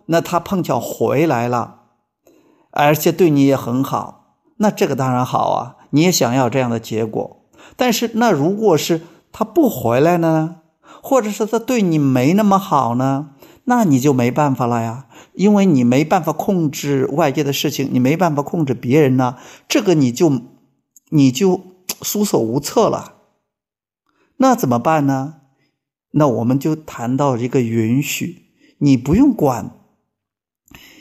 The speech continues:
你不要把你的注意力放在某个特定的人身上。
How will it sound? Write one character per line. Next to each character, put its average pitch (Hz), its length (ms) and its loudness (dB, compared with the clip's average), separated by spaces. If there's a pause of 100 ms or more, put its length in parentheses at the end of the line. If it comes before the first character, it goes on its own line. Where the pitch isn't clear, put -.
(140)
你 156 240 4
不 139 240 0
要 208 180 2
把 170 220 -2
你 151 100 0
的 123 100 -2
注 156 240 4
意 147 60 4
力 143 140 2
放 151 280 -2
在 135 140 -2
某 117 160 -4
个 120 140 -8
特 - 340 -4
定 135 160 -2
的 117 100 2
人 120 220 -4
身 117 240 -4
上。 - 220 -6